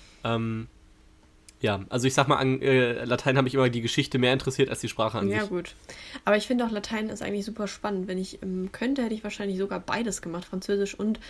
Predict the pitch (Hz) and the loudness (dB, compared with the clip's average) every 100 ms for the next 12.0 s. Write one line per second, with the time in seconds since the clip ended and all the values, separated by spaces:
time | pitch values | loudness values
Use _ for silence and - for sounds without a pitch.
0 | - - - - - 190 185 185 185 - | -18 -20 -20 -16 -6 -2 0 -2 -4 -2
1 | 233 196 185 - 220 214 190 - 214 214 | 0 0 -2 -2 -2 -2 -6 -2 -2 -2
2 | 233 202 - 180 180 185 185 - 175 170 | -6 -10 -6 -4 -2 -2 -2 -4 -8 -8
3 | - 175 151 175 165 151 - 156 - 139 | -10 -10 -6 -4 -6 -8 -12 -12 -10 -12
4 | 180 - 147 147 151 170 - - - 240 | -12 -10 -10 -8 -6 -6 -8 -14 -14 -8
5 | - 190 185 185 190 190 - - - 214 | 0 2 2 2 4 2 -2 -10 -6 0
6 | 202 202 202 202 196 - 185 - _ _ | 0 2 0 0 -4 0 -2 -2 _ _
7 | - 208 208 190 185 - 185 254 - 190 | -2 2 4 2 0 0 6 6 6 0
8 | 180 - 180 - 180 175 180 175 - 185 | -2 -2 -6 -4 -4 -2 -2 -2 0 2
9 | 208 185 - 190 - 170 - 190 185 - | 2 2 -2 -4 -4 -2 0 2 0 -2
10 | 175 - 180 185 185 165 160 165 165 165 | -6 -2 0 0 0 -4 -4 -4 -6 -8
11 | 170 165 185 156 156 - 151 160 160 | -8 -6 -4 -4 -6 -8 -6 -4 -4